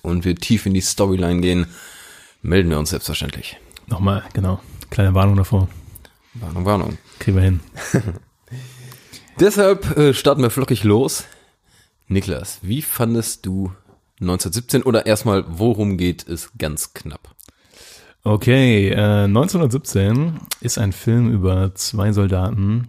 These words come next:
Speaker 2: die einen ganz speziellen Auftrag bekommen. Nämlich, ähm, sie werden herangezogen, um eine Nachricht zu überbringen. Und zwar ist die Nachricht, dass ein, äh, ein Bataillon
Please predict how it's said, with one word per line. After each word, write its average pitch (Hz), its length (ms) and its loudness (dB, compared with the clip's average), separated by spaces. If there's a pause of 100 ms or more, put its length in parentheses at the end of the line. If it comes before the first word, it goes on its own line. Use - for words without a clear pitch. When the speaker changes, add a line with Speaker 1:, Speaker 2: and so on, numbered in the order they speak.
Speaker 2:
die 113 120 -6
einen 95 360 -2
ganz 123 340 0
speziellen 107 460 -2
Auftrag 101 360 -4
bekommen. 110 440 -4 (840)
Nämlich, 131 800 0 (440)
ähm, 95 600 0
sie 92 160 -4
werden 98 560 -2 (180)
herangezogen, 135 760 2
um 113 120 0
eine 107 160 2
Nachricht 127 420 0
zu 135 100 -4
überbringen. 120 720 2 (800)
Und 95 180 -2
zwar 104 420 0
ist - 220 -2
die 107 60 0
Nachricht, 98 840 -2
dass 95 520 -2
ein, 92 500 0
äh, 92 80 -2
ein 104 520 -2
Bataillon 110 640 2